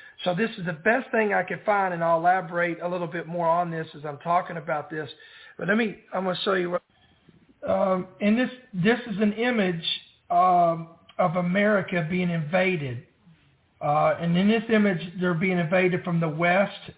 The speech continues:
and from the east. But in the dream,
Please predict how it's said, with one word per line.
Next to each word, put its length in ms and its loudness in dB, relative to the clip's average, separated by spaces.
and 160 -2
from 220 0
the 140 -2
east. 380 -2
But 360 0
in 160 -2
the 80 -2
dream, 640 -2